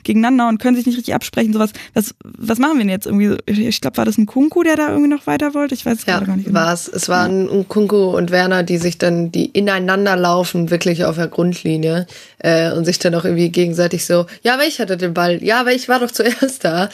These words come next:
Speaker 1: Ja.
Speaker 2: Ähm, ich wollte eine Sache sagen, weil klar, die ersten siebzehn Minuten hatte, glaub ich, äh, hatte Raba sechs Abschlüsse, aber dann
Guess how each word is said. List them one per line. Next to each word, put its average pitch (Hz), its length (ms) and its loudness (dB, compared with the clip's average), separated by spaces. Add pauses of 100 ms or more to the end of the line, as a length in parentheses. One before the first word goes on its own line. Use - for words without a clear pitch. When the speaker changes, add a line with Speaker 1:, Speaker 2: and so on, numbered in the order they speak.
Speaker 1:
Ja. 214 180 2 (120)
Speaker 2:
Ähm, 180 400 0 (280)
ich 165 200 -4
wollte 208 320 0 (460)
eine 214 280 0
Sache 220 200 0
sagen, 208 340 0
weil 196 280 0 (580)
klar, 202 280 0
die 202 180 -2
ersten 208 320 -2
siebzehn 202 300 -2
Minuten 196 400 0
hatte, 202 200 0
glaub 190 260 0
ich, 190 220 -2
äh, 180 220 0
hatte 180 260 -2
Raba 185 340 0
sechs 196 340 -2
Abschlüsse, 226 800 -2 (360)
aber 185 280 0
dann 220 500 0